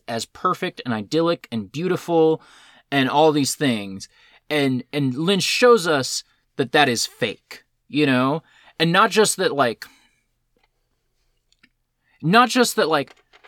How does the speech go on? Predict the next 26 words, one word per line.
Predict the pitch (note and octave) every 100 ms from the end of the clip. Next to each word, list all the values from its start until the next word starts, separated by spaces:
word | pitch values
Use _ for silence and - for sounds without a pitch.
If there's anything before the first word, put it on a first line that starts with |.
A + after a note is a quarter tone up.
| _ _ _ _ _ - - _ _ _ _
America | D#3+ D#3+ G3+ G3+ F#3 D#3+
itself | - - C#4 A3+
is, | D#3+
like, | C#3+ C3+
hiding | - D3+ C3+ C3
this | A#2+ A2+ - -
dark | C3 A#2
thing, | - G#2+ G2 F#2 _ _
but | - D3
that | D#3+
America | D#3 F#3+ A3+ G#3 F#3 E3
is | C3+ A#2 -
showing | - - - G3+ A3 G3
you | F3+ D#3+
images | C3+ E3 E3 B2 A#2+ G2
of | F#2+ C3 B2+
a |
thing | B2 C#3+ B2+
that | A#2
is | G#2
fake | - G#2+ - - _
and | - D3+
indoctrinating | C#3 A2+ E3+ F#3 - G3+ F3+ E3+ D#3
you | C#3+ C3+
into | D#3 E3 D3+ D3+ B2+
those | A2+ C3 C3 G#2+